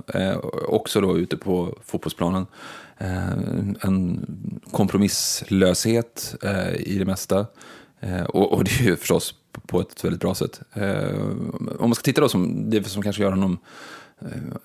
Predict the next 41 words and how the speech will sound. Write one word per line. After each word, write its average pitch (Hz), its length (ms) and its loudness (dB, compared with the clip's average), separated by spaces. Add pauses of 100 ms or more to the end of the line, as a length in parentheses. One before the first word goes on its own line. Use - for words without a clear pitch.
i 104 140 4
ett 101 140 0 (560)
allsvenskt 123 440 6
perspektiv - 440 0
lite - 220 -2
unik 113 460 2
just 76 240 -2
som - 240 0
i 92 120 2
den 90 180 4
rollen 90 160 2
han 82 100 -2
spelar 110 300 4
där 87 80 2
som 87 300 0
mittback - 320 -2
i - 20 0
en - 60 0
trebackslinje, 87 420 -2
det 110 60 4
är 104 40 4
just 90 140 0
där 92 140 0 (300)
hur 101 140 4
väldigt 92 200 4
komfortabel 90 560 4
han 90 140 4
är 110 280 4
med, 92 460 2 (160)
med 107 240 4
bollen 82 320 4
utan 98 200 2
att 92 180 -2
för - 200 -4
den 107 280 6
delen 92 280 2
överarbeta, 98 960 4 (160)
eh, 92 320 -2
saker. - 360 -2
Och, 95 600 0
och 101 180 0